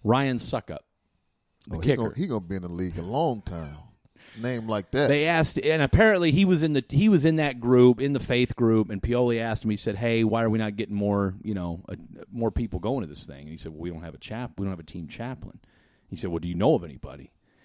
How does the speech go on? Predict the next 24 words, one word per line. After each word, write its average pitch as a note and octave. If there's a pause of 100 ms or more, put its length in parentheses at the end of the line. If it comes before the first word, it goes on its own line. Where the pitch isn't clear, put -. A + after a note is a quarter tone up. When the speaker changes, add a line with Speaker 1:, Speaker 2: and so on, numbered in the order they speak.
(160)
Speaker 1:
And F2+
he G2+
knew F#2+
Easterby F2
from F2
when F2+
they F2
were E2+
at D2+
South E2+
Carolina. G2 (200)
Speaker 2:
Mm-hmm. F#2+ (280)
Speaker 1:
Threw F#2
his F2
name G2
out G2+
there. B2+ (160)
They F#2+
bring G2+
Easterby G#2+
out. B2+ (880)
Rest F2
is F#2+
history. -